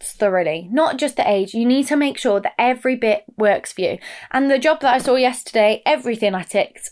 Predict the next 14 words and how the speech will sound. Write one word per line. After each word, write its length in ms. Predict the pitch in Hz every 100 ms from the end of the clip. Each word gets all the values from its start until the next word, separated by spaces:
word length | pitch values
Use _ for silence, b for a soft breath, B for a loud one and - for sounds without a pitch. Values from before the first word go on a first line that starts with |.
| -
absolutely 440 | 277 - 262 247
everything, 340 | 226 220 202 220 B B
until 320 | - 220 277
it 140 | 320 -
said 180 | 277 240
at 120 | 202
the 60 |
bottom, 500 | 202 190 180 190 190 - b -
"Must 500 | 220 254 262 - -
have 460 | - 208 208 208 -
acrobatic 800 | 190 - 226 208 190 - 208 -
skill 320 | - - 190
set." 340 | - 180 165 - _ b b b b -
Well, 420 | 208 214 202 -